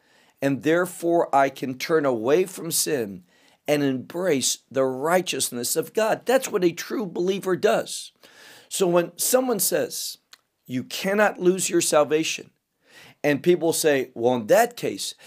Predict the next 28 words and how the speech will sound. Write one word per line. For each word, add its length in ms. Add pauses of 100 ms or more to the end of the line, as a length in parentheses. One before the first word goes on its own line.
(140)
that 180
is 140
going 240
to 80
lead 460
to 420
spiritual 720
corruption." 640 (400)
A 120
person, 600
once 320
he 120
knows 500 (140)
or 140
she 280
knows 320
he 160
can't 440
lose 480 (320)
salvation, 800 (360)
they 160
won't, 420
they'll 180
be 140
motivated 600
to 60
go 200
out 200